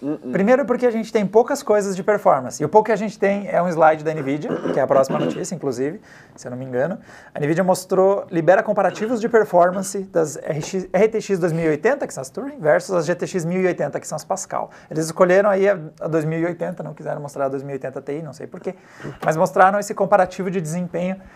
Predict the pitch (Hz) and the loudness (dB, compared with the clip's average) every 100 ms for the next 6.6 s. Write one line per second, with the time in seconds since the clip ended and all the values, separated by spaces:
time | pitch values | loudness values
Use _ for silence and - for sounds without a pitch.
0 | - - - _ - - 311 277 269 254 | -20 -20 -20 _ -14 -2 2 2 0 -2
1 | 233 262 233 240 254 247 247 247 233 - | -2 -4 -4 2 2 6 6 6 2 -6
2 | - _ _ _ _ - 269 339 262 196 | -10 _ _ _ _ -4 -2 2 4 6
3 | 208 226 147 113 _ - 180 - 214 214 | 6 4 2 -4 _ -6 -2 0 0 -2
4 | 233 214 208 - 170 202 185 180 156 120 | -2 0 0 -2 -2 -2 -2 -4 -2 -4
5 | 92 _ - 151 151 175 165 170 170 - | -8 _ -8 -4 0 4 6 4 0 0
6 | 175 202 220 - 190 196 | 4 4 2 0 0 0